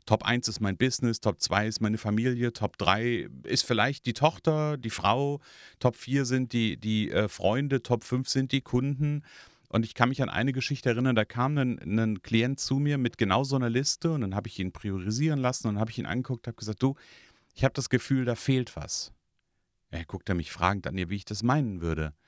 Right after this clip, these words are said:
Und ich sag, „Ich habe das Gefühl, in deiner Liste fehlt was.“ „Ja, wie ich das meinen würde.“ Und ich so, „Pass auf, ich erklär's dir.“ Und ich so, „Pass auf, was passiert, wenn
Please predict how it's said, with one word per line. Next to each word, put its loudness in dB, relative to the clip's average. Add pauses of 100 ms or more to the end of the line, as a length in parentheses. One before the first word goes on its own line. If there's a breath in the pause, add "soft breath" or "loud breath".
(220 soft breath)
Und -4
ich 0
sag, 2
„Ich -4
habe 0
das -2
Gefühl, -2
in -2
deiner 0
Liste -4
fehlt -10
was.“ -6
„Ja, 2
wie 0
ich -6
das -2
meinen 2
würde.“ -6
Und 2
ich 0
so, 0
„Pass 4
auf, -2
ich -8
erklär's 0
dir.“ -12 (440 loud breath)
Und 0
ich 0
so, -2
„Pass 0
auf, 2
was 4
passiert, 0
wenn 2